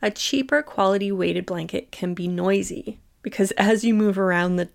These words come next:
little tiny pellets are gonna shift considerably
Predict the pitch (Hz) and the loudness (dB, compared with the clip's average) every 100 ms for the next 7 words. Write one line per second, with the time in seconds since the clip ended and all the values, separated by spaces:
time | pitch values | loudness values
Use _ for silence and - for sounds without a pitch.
0 | - 208 202 214 214 - 185 190 196 190 | -6 0 2 0 -2 -8 -2 0 -2 -4
1 | - 180 - - - 175 180 160 - - | -2 0 0 -4 -6 -2 -2 -2 -4 -6
2 | - - - - 226 208 - 165 156 160 | -8 -16 -8 0 0 0 0 2 2 0
3 | 160 180 | -6 -10